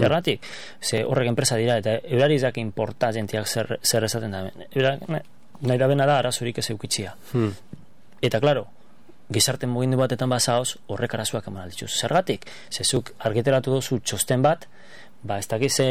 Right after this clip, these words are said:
Speaker 1: Eibarreko, ez dakiz ze enpresa, armamento enpresa baten, ba, ez dakiz ze informazio, eta beraz sartzen zara. Eta, claro, horrek ez dut zuengo grazirik
Speaker 2: Hmm.
Speaker 1: enpresa horreri. Eta enpresa horrekengo dana, joan, eta zan, "Eh, kendu hau," eta kenduengo dabe.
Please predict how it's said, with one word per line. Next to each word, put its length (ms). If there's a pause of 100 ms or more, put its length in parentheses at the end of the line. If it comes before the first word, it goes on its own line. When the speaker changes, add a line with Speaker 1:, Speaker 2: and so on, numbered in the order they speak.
(160)
Speaker 1:
Eibarreko, 640
ez 80
dakiz 240
ze 120 (280)
enpresa, 640
armamento 440
enpresa 280
baten, 640 (320)
ba, 220
ez 100
dakiz 220
ze 80
informazio, 400
eta 100
beraz 320
sartzen 400
zara. 220
Eta, 140
claro, 280
horrek 220
ez 100
dut 200
zuengo 340
grazirik 580 (240)
Speaker 2:
Hmm. 300
Speaker 1:
enpresa 420
horreri. 420
Eta 160
enpresa 260
horrekengo 300
dana, 400 (160)
joan, 280
eta 140
zan, 220
"Eh, 220
kendu 260
hau," 220
eta 160
kenduengo 420
dabe. 260